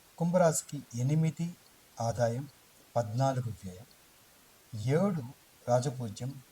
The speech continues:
ఐదు అవమానం. So, కొంత ఊరటనిచ్చేది చూస్తే ఖచ్చితంగా రాజపూజ్యం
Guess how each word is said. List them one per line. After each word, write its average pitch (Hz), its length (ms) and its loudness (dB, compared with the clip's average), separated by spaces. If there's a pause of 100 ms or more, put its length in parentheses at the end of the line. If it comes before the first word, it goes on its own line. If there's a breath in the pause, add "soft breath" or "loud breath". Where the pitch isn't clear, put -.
(180)
ఐదు 120 220 -2
అవమానం. 82 480 -10 (720)
So, - 140 -6 (1400)
కొంత 185 260 2 (260)
ఊరటనిచ్చేది 143 640 -2
చూస్తే - 360 -8
ఖచ్చితంగా 123 500 -2
రాజపూజ్యం 127 640 -4